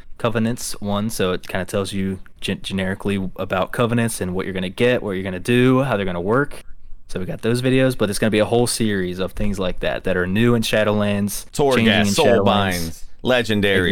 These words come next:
Speaker 1: Exactly, dude. So we're gonna, we're gonna be able to describe in detail and tell you the, what you need to know about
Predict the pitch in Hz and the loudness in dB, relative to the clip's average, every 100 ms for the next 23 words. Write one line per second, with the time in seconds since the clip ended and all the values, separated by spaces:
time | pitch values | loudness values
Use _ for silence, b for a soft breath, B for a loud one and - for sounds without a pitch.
0 | 98 95 90 87 85 - - - - - | 2 0 -4 -6 -8 -10 -18 -18 -20 -18
1 | - - - - - - 98 104 110 107 | -16 -14 -16 -16 -4 -2 0 2 2 2
2 | - 101 104 107 104 - 104 98 92 - | 0 0 2 4 2 2 0 2 0 -2
3 | - 104 98 95 92 - - 101 92 95 | -2 0 2 2 0 -4 -8 -4 -4 -2
4 | 95 - 90 87 87 - - - 90 87 | -4 -2 0 0 -2 -4 -10 -8 -8 -6
5 | - 90 87 87 87 - 92 90 87 - | -2 -2 -2 -2 -4 -4 -6 -4 -6 -6
6 | 90 87 85 87 - - - - - - | -2 -2 -2 -4 -14 -20 -20 -20 -20 -18
7 | - - - 104 82 | -18 -8 -4 0 0